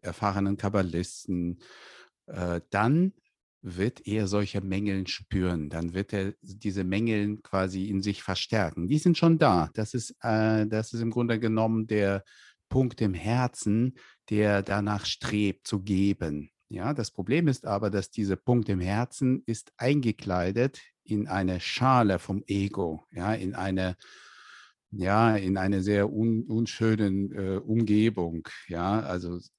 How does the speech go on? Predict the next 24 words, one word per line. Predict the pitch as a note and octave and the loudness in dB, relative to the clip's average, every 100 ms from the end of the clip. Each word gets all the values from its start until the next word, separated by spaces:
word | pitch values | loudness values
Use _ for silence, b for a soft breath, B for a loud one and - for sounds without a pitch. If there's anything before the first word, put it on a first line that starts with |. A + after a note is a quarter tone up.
| _ | _
ich | - - | -16 -10
muss | G2+ F#2+ | -8 -4
da | G2+ F2+ | -4 -2
wirklich | F#2 G2 F2 | -4 -4 -4
sagen, | F2+ F#2+ G#2+ | -2 0 2
neulich | G2 G2+ G2 - | 2 2 0 -2
hatte | F#2+ F2+ | -6 -8
ich | - | -4
gehört | F#2 F#2+ | -2 -2
von | - F#2+ | -4 -4
Raf, | F2+ G2+ G#2 | -2 -2 -4
es | F#2 | -8
ist | F#2+ - | -8 -4
wie, | G2+ F#2+ - | -2 -2 -2
wie | G2+ | -4
ein | F#2 G2 | -4 -4
Stück | - A2+ - | -4 -6 -4
Korn | - G#2+ B2 B2 | 2 4 6 4
im, | G#2 G#2 G#2 - | 0 -2 -4 -6
im | G2+ | -10
Stück | - A#2 - | -4 -4 0
von | G#2 F#2+ | -2 2
Mist, | G2+ G2 - - - | 0 -2 -8 -16 -16
ja. | - E2 A#2+ | -12 -6 -6